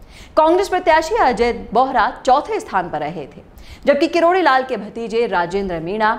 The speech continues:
दूसरे स्थान पर रहे। कर्नल किरोड़ी सिंह बैंसला ने विधानसभा चुनाव में भाजपा के लिए प्रचार नहीं किया, लेकिन गुर्जर समाज से भाजपा को वोट देने की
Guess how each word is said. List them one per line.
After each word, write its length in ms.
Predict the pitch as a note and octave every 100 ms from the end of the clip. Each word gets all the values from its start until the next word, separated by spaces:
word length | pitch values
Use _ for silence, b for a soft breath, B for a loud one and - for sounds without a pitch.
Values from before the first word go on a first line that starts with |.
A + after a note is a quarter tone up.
| -
दूसरे 400 | F3+ B3+ B3 G3
स्थान 300 | E3+ F3 D#3+
पर 120 | D3
रहे। 200 | C#3 D#3 - - B B B -
कर्नल 340 | D#4+ E4 F4 F4
किरोड़ी 360 | E4 D#4 F4+ E4+
सिंह 240 | C#4 A3
बैंसला 340 | F3 F3+ G#3 G3+
ने 100 | F#3+
विधानसभा 480 | E3+ F#3 E3+ E3 D#3+
चुनाव 360 | E3+ E3 G#3
में 260 | C4+ C#4 D4+ B -
भाजपा 420 | G#3 C#4+ C4+ F4+
के 120 | F4+ D#4+
लिए 140 | E4+
प्रचार 400 | F4 F#3 G3+ B3
नहीं 240 | C#4+ D#4+
किया, 200 | F#4+ G#3 - - B -
लेकिन 300 | D4+ F4 D4+
गुर्जर 300 | B3 D#4 F4+
समाज 360 | F4+ C4+ B3 B3
से 100 | A3+
भाजपा 440 | G3 G#3 G3+ A#3+
को 160 | A3+ F3+
वोट 260 | E3+ A#3 G#3
देने 240 | A3+ A3+
की 160 | A3+